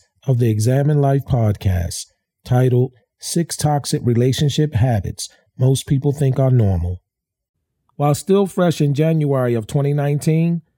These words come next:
let's go over six toxic relationship habits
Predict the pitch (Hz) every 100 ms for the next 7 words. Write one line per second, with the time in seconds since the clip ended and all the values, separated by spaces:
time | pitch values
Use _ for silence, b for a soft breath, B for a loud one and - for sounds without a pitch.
0 | _ _ _ 190 202 - 202 180 160 -
1 | 185 - - 170 160 180 143 147 151 147
2 | 139 - 135 147 139 104 104